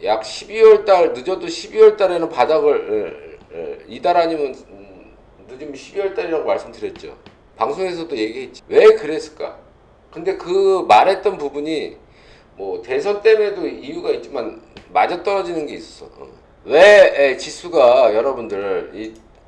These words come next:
이 땡큐 백승배가 십일월에서 십이월에 예상한 게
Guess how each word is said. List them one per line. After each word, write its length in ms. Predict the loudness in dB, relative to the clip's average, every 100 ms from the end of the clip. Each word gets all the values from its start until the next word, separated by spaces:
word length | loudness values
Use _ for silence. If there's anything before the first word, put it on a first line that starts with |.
| -16
이 120 | -12
땡큐 320 | -8 -8 -8
백승배가 520 | -12 -10 -10 -8 -6
십일월에서 1080 | -8 -12 -10 -6 -4 -4 -4 -4 -2 -4 -8 -18
십이월에 1040 | -20 -20 -18 -8 -4 -2 -2 -2 -2 -6 -12 -20 _ -2
예상한 560 | 0 2 0 -2 -4
게 560 | -2 -2 -2 -2 -6